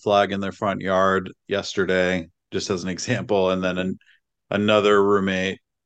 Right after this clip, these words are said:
did not like it. And we're like, you know, you're just kinda like,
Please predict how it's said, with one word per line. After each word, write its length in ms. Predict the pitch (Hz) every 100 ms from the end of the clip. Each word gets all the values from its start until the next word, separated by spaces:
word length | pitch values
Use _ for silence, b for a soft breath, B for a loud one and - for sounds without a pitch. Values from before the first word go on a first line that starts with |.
| _
did 120 | 104 95
not 240 | 95 82
like 280 | 95 92 107
it. 200 | 101 92
And 100 | 95
we're 140 | 90
like, 300 | 85 87 87 -
you 120 | 95
know, 80 | 90
you're 100 | 92
just 140 | 85 -
kinda 120 | 87
like, 160 | 85